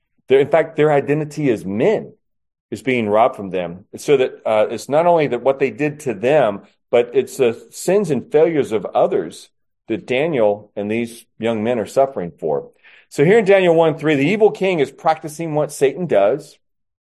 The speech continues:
He's removing the best and the brightest from the family of the line of God in an attempt to frustrate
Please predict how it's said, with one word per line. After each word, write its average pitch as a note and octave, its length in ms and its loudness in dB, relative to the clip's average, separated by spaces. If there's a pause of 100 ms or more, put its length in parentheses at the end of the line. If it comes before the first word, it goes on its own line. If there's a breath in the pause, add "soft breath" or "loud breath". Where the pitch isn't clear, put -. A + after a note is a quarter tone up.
(320)
He's C3+ 160 -4
removing D3+ 320 2
the B2+ 80 2
best D3+ 300 2
and F#3 80 -6
the F3+ 40 -4
brightest D3 380 2
from D#3 80 -12
the D#3 80 -10
family D#3 500 -4 (320 soft breath)
of B2 140 2
the B2+ 80 4
line C3 320 4
of E3 140 -2
God A#2 400 4 (320)
in B2 80 -4
an B2+ 40 0
attempt F3 360 -2
to C3+ 80 -2
frustrate E3+ 760 0